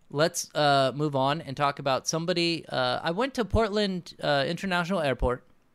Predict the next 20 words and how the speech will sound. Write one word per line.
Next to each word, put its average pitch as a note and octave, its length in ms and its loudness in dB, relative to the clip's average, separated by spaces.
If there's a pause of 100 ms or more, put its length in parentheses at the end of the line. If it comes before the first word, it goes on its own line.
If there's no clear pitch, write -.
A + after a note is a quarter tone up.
(120)
That's - 100 -20
what B2+ 120 0
happened. A#2+ 420 -4 (600)
And C3+ 200 -2
I C#3+ 120 0
got E3+ 200 0
bored, C3 300 2
and B2+ 100 -12
so E3 100 2
I D#3 60 4
hooked F3+ 220 0
up G#3 100 2
my G3+ 140 2
P G3+ 220 2
S G3 140 0
four C3+ 340 4
to, C#3 480 0
uh, C3+ 240 4
airport D3 380 2
monitor. A2+ 460 -2